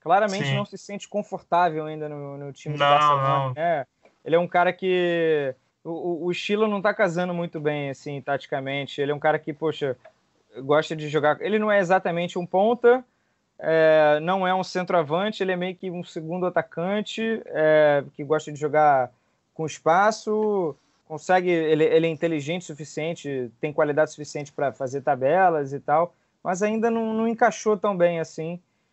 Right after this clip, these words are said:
Speaker 1: É, vamos ver se, né, nessa reta final de temporada dá certo, e aí o Barcelona ganharia outra cara também pra defender esse título espanhol e pra ir bem também na Liga dos Campeões,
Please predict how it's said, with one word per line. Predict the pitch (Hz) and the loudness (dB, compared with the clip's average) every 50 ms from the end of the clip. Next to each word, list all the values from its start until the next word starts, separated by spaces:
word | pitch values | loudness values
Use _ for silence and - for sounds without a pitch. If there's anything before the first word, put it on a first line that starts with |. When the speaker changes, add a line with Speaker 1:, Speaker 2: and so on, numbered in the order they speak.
| _ _ _ | _ _ _
Speaker 1:
É, | - 143 143 135 | -4 -2 -2 -2
vamos | 143 160 170 165 156 | -2 -2 -4 -4 -4
ver | 165 | -4
se, | 156 - 170 160 | -4 -4 -4 -4
né, | 156 160 160 160 151 151 | -2 0 0 -2 -2 -2
nessa | 151 151 147 - 160 | -4 -4 -2 -4 -2
reta | 147 151 151 151 160 | 0 0 -2 -2 -4
final | - - 151 147 | -8 -6 -4 -4
de | 147 - | -4 -4
temporada | - 151 143 143 151 143 143 143 139 139 139 | -6 -8 -2 0 2 4 4 4 2 2 2
dá | 135 160 160 | 2 2 2
certo, | 156 - - 160 165 180 - 220 | 2 2 2 2 2 2 0 -2
e | 226 226 | 0 4
aí | 170 160 | 4 4
o | 170 | 4
Barcelona | 160 160 165 165 - 190 170 165 170 190 196 190 175 143 - _ _ _ _ _ - | 4 2 2 2 0 -2 -2 -2 -2 -2 -4 -4 -4 -6 -8 _ _ _ _ _ -4
ganharia | 147 160 160 160 160 160 156 151 151 170 175 | 0 0 2 2 4 4 4 2 2 2 2
outra | 165 151 160 180 180 220 208 | 2 2 2 0 0 0 -2
cara | - - 165 160 170 180 | 0 2 2 4 4 2
também | 180 180 185 175 156 151 160 180 185 175 151 135 123 _ _ _ _ _ _ _ _ | 2 -2 -4 -6 -4 -4 -6 -6 -6 -8 -10 -12 -14 _ _ _ _ _ _ _ _
pra | - 135 131 | -4 -2 -2
defender | 127 139 151 147 - 156 147 135 139 | 0 -2 -4 -4 -4 -6 -6 -4 -4
esse | 170 190 - 160 | -4 -4 -6 -10
título | 147 - 151 139 160 156 | -14 -12 -12 -10 -10 -8
espanhol | 147 - - - 156 147 147 143 156 170 185 | -8 -8 -6 -6 -4 -2 0 2 2 2 2
e | 202 214 220 226 190 - _ _ - 123 139 - | 0 -2 -4 -6 -8 -10 _ _ -20 -20 -10 -4
pra | - 165 170 175 185 196 196 196 202 | 0 2 2 4 4 2 0 0 -2
ir | 214 | -2
bem | 214 190 175 175 202 208 | -2 0 -2 -2 -2 -4
também | - 202 175 165 165 | -4 -4 -4 -4 -4
na | 170 165 | -2 -2
Liga | 151 151 151 160 | -2 -2 -4 -6
dos | 160 - - | -8 -8 -8
Campeões, | - 175 175 - 180 156 147 156 180 202 - - - | -10 -10 -8 -8 -8 -8 -6 -6 -6 -8 -10 -14 -20